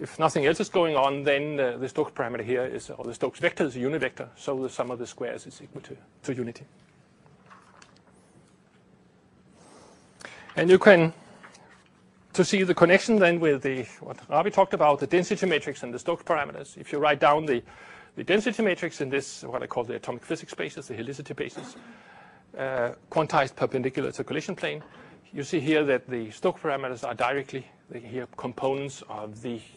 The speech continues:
uh, the density matrix elements. Uh, the,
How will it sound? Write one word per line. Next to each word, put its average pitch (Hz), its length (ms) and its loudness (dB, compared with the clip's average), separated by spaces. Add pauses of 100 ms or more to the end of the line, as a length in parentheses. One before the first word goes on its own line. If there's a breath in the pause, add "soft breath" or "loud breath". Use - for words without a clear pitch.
(100)
uh, 123 340 -14 (420)
the 123 80 -6
density 131 400 -6
matrix - 420 -12
elements. 139 400 -14 (880 loud breath)
Uh, 127 200 -12
the, 127 100 -16